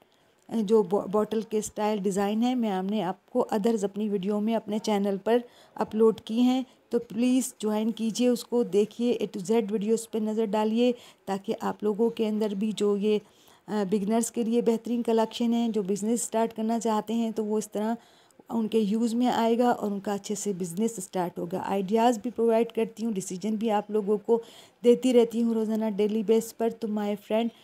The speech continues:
ये video भी आप लोगों को बहुत पसंद आने वाली है, पसंद आए तो like तो बनता ही है। इसी तरह से मेरे channel पर आप लोग wedding ideas,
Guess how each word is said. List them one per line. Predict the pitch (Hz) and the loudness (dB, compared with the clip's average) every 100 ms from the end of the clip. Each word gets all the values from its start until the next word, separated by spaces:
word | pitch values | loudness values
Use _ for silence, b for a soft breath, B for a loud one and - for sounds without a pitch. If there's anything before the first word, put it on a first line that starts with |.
| b b 180 | b b 0
ये | 233 | 2
video | 240 214 240 | 4 2 0
भी | 240 | 0
आप | - 214 208 | -2 -6 -4
लोगों | 214 202 202 | -2 -2 -4
को | - | -8
बहुत | 185 226 269 - - _ - | -2 0 0 -2 -20 _ -10
पसंद | 202 240 226 | -4 0 0
आने | 226 226 226 | 0 0 -2
वाली | 220 226 | -2 -2
है, | 226 | -2
पसंद | - 190 196 202 | -4 -6 -6 -2
आए | 196 | -2
तो | 196 226 240 B B - | -2 -2 -4 B B -4
like | 208 196 196 | -2 -2 -2
तो | 226 | -2
बनता | 196 196 190 190 | 0 -2 0 -2
ही | 185 | -2
है। | 165 - b b - | -6 -10 b b -8
इसी | 233 254 | -2 0
तरह | 254 247 | 0 0
से | 240 254 | 0 0
मेरे | 233 247 262 | 2 2 2
channel | 247 233 233 | 0 0 -2
पर | 247 220 | -4 -4
आप | 220 220 220 | -2 -2 -2
लोग | 226 | -2
wedding | 185 175 214 240 - | 0 0 0 -2 0
ideas, | 202 196 220 214 214 | 0 2 4 4 2